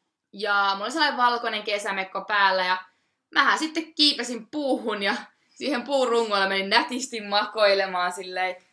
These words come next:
Tosi jotenkin semmonen rauhallinen, tiettäkö, tunnelma ja fiilis, semmonen jotenkin tosi tommonen niin kun luonnollinen fiilis ja tämmönen tunnelma. Ja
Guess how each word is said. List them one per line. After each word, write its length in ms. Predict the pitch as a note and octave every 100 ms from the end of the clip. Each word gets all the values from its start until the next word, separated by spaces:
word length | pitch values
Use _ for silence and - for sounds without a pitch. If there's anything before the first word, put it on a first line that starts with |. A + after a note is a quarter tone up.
| _
Tosi 360 | - A#3 A#3+ -
jotenkin 260 | G3+ G#3 G3
semmonen 260 | G#3 G3+
rauhallinen, 800 | G3 G#3+ G#3+ G3 F3+ E3 D#3+ E3
tiettäkö, 420 | F3 - F3 E3+ E3+ _ _ _ _
tunnelma 500 | G3 F#3+ F3+ E3 E3+
ja 100 | E3 -
fiilis, 480 | F#3+ F#3 E3+ E3+ -
semmonen 300 | F3+ E3+ E3
jotenkin 520 | E3 E3+ E3 F3 E3+ _ _ _ _ _ _ - _ _ _
tosi 280 | G#3+ A3 G#3+
tommonen 520 | F#3 F3+ F3 E3+ F3
niin 180 | F3 F3
kun 280 | F3+ F3 E3+ -
luonnollinen 880 | C#4 E4 E4+ B3 G3+ G3 F#3 F#3 F3+ _ _ _
fiilis 720 | F#3+ - A#3 A3+ G3 F3+ F3
ja 100 | F#3
tämmönen 460 | F3 F#3 F3+ F3 F3
tunnelma. 560 | G3+ G#3 F#3+ F3+ E3+ E3
Ja 160 | E3